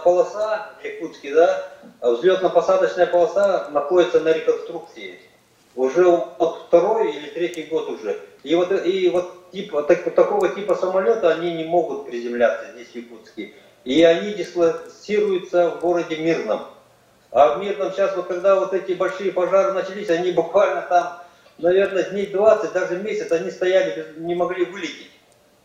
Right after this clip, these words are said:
Эти Би двести, они просто стояли в аэропорту. Бездействовали.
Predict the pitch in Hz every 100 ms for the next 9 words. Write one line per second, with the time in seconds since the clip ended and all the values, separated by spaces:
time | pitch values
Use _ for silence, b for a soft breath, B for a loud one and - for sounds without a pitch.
0 | _ _ _ _ _ _ - - _ _
1 | 494 - _ _ 135 139 143 131 131 127
2 | 117 139 165 185 214 214 180 - 170 165
3 | 160 156 143 143 143 143 131 - - _
4 | _ _ _ _ _ _ _ _ _ _
5 | _ _ _ _ _ _ _ _ - -
6 | _ _ _ _ _ _ _ _ _ _
7 | _ _ _ _ - - 160 165 165 196
8 | - 131 110 101